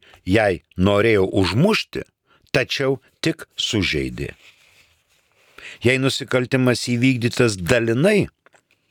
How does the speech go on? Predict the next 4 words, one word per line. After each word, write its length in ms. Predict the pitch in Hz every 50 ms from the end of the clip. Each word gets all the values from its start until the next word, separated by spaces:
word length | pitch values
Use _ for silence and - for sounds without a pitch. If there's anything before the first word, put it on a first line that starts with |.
| _ _ _ _ _ -
atsakomybė 1040 | - 110 - - - 110 92 - - 98 90 87 92 107 131 151 147 143 160 160 156 139 _ _ _ _ _ _ -
turi 280 | - 101 101 120 131
būti 580 | 123 104 95 95 95 104 101 - - 107 101 107 104 _ _ _ _
dalinė. 1080 | - - 71 69 82 98 107 123 135 127 92 76 73 71 69 69 69 69 69 69 69